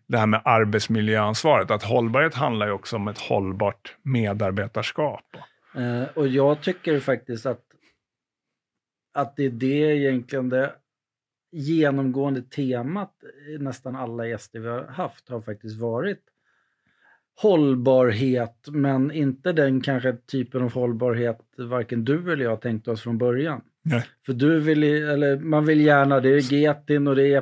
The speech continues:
Speaker 2: P D och det är
Speaker 1: Ja.
Speaker 2: allt möjligt så här tekniskt. Men alltså, jag tror hela den här resan som vi har gjort och fortsätter att göra förhoppningsvis handlar ju om, alltså,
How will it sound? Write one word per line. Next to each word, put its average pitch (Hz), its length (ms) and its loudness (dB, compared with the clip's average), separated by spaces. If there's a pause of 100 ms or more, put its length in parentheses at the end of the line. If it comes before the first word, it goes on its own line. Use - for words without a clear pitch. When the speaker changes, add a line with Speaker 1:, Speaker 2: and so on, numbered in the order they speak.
Speaker 2:
P 143 80 2
D 139 420 2
och 135 60 2
det 135 80 2
är 131 40 6
Speaker 1:
Ja. 117 160 4
Speaker 2:
allt 127 320 -4
möjligt 143 460 0
så - 80 -6
här 113 80 -2
tekniskt. - 720 -14
Men 127 80 -2 (120)
alltså, 135 300 -2 (520)
jag 151 320 2
tror 127 280 2 (360)
hela 135 340 0
den 123 100 0
här 120 120 0
resan 127 500 -4
som 123 280 -4
vi 117 200 -4
har 117 120 -6
gjort 110 220 -6 (240)
och 131 160 -14 (600)
fortsätter 120 680 -10
att 117 180 -8
göra 123 320 -2
förhoppningsvis 107 600 -10
handlar 117 260 -4
ju 110 60 -2
om, 110 280 -6
alltså, 127 380 -4